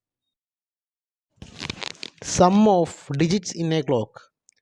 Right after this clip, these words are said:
ഒരു ക്ലോക്കിലെ അക്കങ്ങളുടെ ആകെത്തുക. അതാണ് sum of digits in a clock. ഒരു ക്ലോക്കിൽ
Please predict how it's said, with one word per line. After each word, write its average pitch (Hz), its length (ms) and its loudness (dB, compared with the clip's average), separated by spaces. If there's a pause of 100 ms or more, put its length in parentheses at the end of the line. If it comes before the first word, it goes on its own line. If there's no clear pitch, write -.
(840)
ഒരു 175 200 4
ക്ലോക്കിലെ 165 440 0 (1120)
അക്കങ്ങളുടെ 165 640 -4 (420)
ആകെത്തുക. 139 560 -6 (1800)
അതാണ് 123 240 -14 (280)
sum 139 200 -6 (120)
of 175 120 -8 (140)
digits 139 380 -8
in 135 120 -14
a 135 100 -8
clock. 107 320 -10 (1200)
ഒരു 139 140 -6
ക്ലോക്കിൽ 156 460 -4